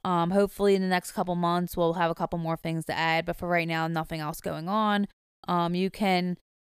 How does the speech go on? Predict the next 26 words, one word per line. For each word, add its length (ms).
also 300
visit 340
the 80
South 320
Street 220
Art 200
Mart 300
in 80
South 280
Street, 220
Philly, 280
and 100
say 120
hi 240
to 120
our 100
two 300
good 260
friends, 300
Nicole 300
and 80
Nicole, 280
who 80
run 160
that 140
shop. 420